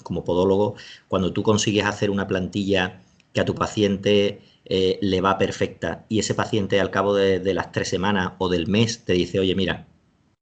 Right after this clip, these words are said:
eh, nadie me había hecho antes una plantilla con esa precisión, tal, quiero una copia de esa plantilla, quiero otro juego de plantillas porque no quiero estar cambiándola de calzado". Cuando tú lo haces,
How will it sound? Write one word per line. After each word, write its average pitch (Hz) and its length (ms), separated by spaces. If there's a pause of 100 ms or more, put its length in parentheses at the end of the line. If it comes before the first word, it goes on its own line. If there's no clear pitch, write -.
(140)
eh, 82 440
nadie 104 380
me 104 100
había 98 180
hecho 95 200
antes 92 160
una 87 120
plantilla 92 560
con 85 160
esa 82 180
precisión, 120 720
tal, 123 180 (420)
quiero 131 440 (540)
una 117 300
copia 87 340
de 78 80
esa 85 160
plantilla, 80 480 (400)
quiero 120 420 (260)
otro 139 320
juego 117 260
de 107 100
plantillas 110 420
porque 101 280
no 101 120
quiero 117 160
estar 110 220
cambiándola 104 420
de 90 80
calzado". 85 460 (760)
Cuando 92 260
tú 143 120
lo 147 60
haces, 151 220